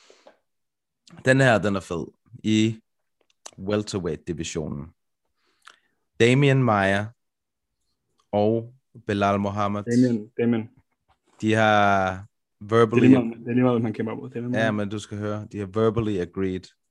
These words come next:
Speaker 1: til den tolvte juni, så den er... Den er jo,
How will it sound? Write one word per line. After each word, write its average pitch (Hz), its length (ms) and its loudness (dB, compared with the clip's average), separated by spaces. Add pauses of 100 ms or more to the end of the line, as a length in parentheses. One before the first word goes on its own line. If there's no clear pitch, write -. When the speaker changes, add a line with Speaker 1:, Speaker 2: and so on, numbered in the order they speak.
(160)
Speaker 1:
til 95 160 -6
den 90 140 -8
tolvte 92 320 -2
juni, 90 300 -6
så 87 120 -10
den 101 140 -2
er... 110 160 2 (1500)
Den 101 140 0
er 107 160 4
jo, 98 180 -2